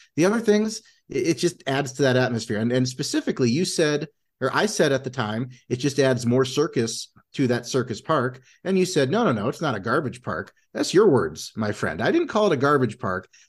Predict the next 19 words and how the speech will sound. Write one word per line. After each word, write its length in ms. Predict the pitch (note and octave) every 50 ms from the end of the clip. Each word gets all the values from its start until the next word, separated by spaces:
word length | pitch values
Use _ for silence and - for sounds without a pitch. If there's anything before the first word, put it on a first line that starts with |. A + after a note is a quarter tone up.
| _ -
I 100 | C3 C3
did 200 | B2 G3 G3 E3+
call 220 | - F#3 D3+ C#3
it 40 | A#2+
a 40 | A#2+
circus 420 | - - C3 A#2 - A2 G2 -
park. 340 | - - - - - - _ - - - _ -
And 120 | C3 D3
I 60 | D#3
feel 180 | D#3 - B3+ A3+
confident 480 | - - F#3+ F#3+ F#3+ G3 E3+ D#3 C3+
saying 280 | - - D3 C#3+ C3 A#2
that 180 | A2 G2+ G2 -
because 260 | A2+ - B2 G#2+ A2+
if 100 | - C3
you 120 | E3 G#3+
have 200 | A3+ G#3 G#3 D#3
your 100 | D3 C#3+
mascot 640 | A#2+ A2+ B2 C3 C#3+ B2+ - - B2+ A#2 A2+ A2+